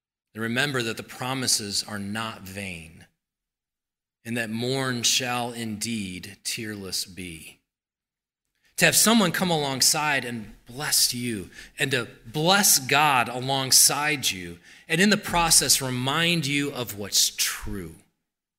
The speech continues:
Oh, man. What a blessing that is. We need people like that in our lives.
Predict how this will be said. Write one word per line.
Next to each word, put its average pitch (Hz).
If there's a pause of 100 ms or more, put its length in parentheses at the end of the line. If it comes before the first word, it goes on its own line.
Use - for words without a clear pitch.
(480)
Oh, 113 (120)
man. 98 (1600)
What 139
a 90
blessing 87
that 82
is. - (1800)
We 123
need 165 (760)
people 143
like 120
that 107
in 101
our 95
lives. 92